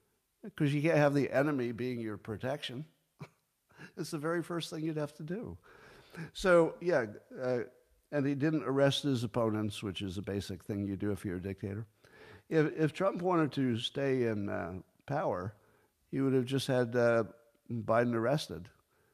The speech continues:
But he had no power to do that. He had no power to org-, well,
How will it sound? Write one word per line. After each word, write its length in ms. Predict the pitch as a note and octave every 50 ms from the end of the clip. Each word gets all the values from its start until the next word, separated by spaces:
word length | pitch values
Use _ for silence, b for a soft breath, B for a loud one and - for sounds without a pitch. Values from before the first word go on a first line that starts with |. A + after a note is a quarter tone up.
| _ _ _ _ _ -
But 140 | C#3 C#3+ D3
he 120 | D3 C#3+
had 180 | C#3+ C#3 C#3 C#3
no 180 | C#3 C#3+ C#3+
power 360 | C3+ - C#3+ C#3+ D3 D3 D3
to 120 | C#3 - D3
do 180 | D3+ E3 F#3 F#3+
that. 260 | - E2+ C2 - - - - _ _ _ _ _ _ _ _ _ _ _ _ _
He 80 | -
had 120 | B2 A#2+ A#2
no 200 | B2 C3 C#3 B2+
power 340 | - C#3 C3 C3 C3 C3 A#2+
to 100 | - A#2
org-, 300 | G#2 A#2 B2+ B2 B2 -
well, 320 | - A#2 G#2+ G2+ F#2 F2+